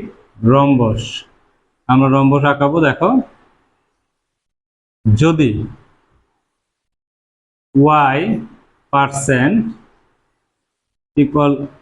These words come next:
ওয়াই পার্সেন্ট চারশো ডাবল ইকুয়াল জিরো, ওয়াই পার্সেন্ট চারশো সমান সমান জিরো, যদি এটা হ্যাঁ হয়, ইয়েস লিখলাম, ইয়েস না তুমি যে কোনো পাশে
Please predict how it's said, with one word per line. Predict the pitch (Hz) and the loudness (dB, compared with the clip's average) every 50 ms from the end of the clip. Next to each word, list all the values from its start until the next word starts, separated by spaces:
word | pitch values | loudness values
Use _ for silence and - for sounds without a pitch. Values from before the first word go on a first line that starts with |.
| _ - 147 | _ 0 0
ওয়াই | 151 156 156 156 - - | 2 2 2 0 0 -2
পার্সেন্ট | 156 143 - - - 143 143 135 - | -2 -2 -2 -2 0 0 0 0 0
চারশো | - 160 156 - - - - - 127 120 143 196 226 98 - - - - _ _ _ _ _ _ _ _ _ _ _ _ _ _ _ _ _ _ - | -2 -2 -2 -2 -6 -6 -2 0 2 2 2 2 0 -2 -4 -6 -14 -20 _ _ _ _ _ _ _ _ _ _ _ _ _ _ _ _ _ _ -4
ডাবল | 113 127 127 123 131 139 135 139 135 | -2 -2 0 0 2 2 2 2 2
ইকুয়াল | 135 139 139 143 147 175 214 262 262 - - - - _ 110 110 110 | 0 0 0 0 0 0 0 0 -2 -2 -4 -8 -12 _ -4 0 2
জিরো, | 120 131 123 117 110 107 - - - - _ _ _ _ _ _ _ _ _ _ _ - | 2 2 2 0 -2 -4 -4 -6 -10 -18 _ _ _ _ _ _ _ _ _ _ _ -2
ওয়াই | 143 156 156 - | -2 -2 0 0
পার্সেন্ট | 170 160 - - 170 160 160 160 - | -2 -2 0 -2 -2 -2 -2 -2 -2
চারশো | 180 170 - - - 170 175 - - | -4 -4 -4 -2 -2 0 0 0 0
সমান | 170 175 175 175 - - | 0 0 0 0 0 0
সমান | 143 143 170 233 294 311 - - - - _ _ _ _ _ _ _ | 0 2 2 0 0 -4 -8 -14 -18 -20 _ _ _ _ _ _ _
জিরো, | 107 110 135 151 143 127 110 104 98 120 | -8 -2 -2 0 0 0 0 -2 0 0
যদি | 147 147 147 160 160 | 0 0 2 0 0
এটা | 151 - 151 147 170 240 - - - - _ _ _ _ _ _ | 0 2 2 2 2 0 -2 -8 -14 -16 _ _ _ _ _ _
হ্যাঁ | 214 226 151 156 147 127 | 0 2 2 2 2 0
হয়, | 123 110 98 92 90 - - - - - - - - _ _ _ _ _ _ _ _ _ _ _ _ _ _ _ _ _ _ _ _ _ _ _ _ _ _ _ _ _ _ | 0 -2 -2 -4 -6 -8 -14 -20 -20 -20 -20 -20 -20 _ _ _ _ _ _ _ _ _ _ _ _ _ _ _ _ _ _ _ _ _ _ _ _ _ _ _ _ _ _
ইয়েস | 123 123 131 139 135 139 139 131 | 2 2 2 2 0 0 0 2
লিখলাম, | 127 113 - 113 117 139 202 254 254 - - - _ _ _ - | 2 2 2 2 2 2 4 2 2 0 -4 -12 _ _ _ 0
ইয়েস | 175 180 175 175 - - | 2 2 2 0 -2 -2
না | 180 170 | -2 0
তুমি | 175 170 170 160 | 0 0 0 0
যে | 165 165 147 | 0 0 0
কোনো | 160 156 147 139 | 2 0 2 0
পাশে | 143 143 143 | 0 -2 0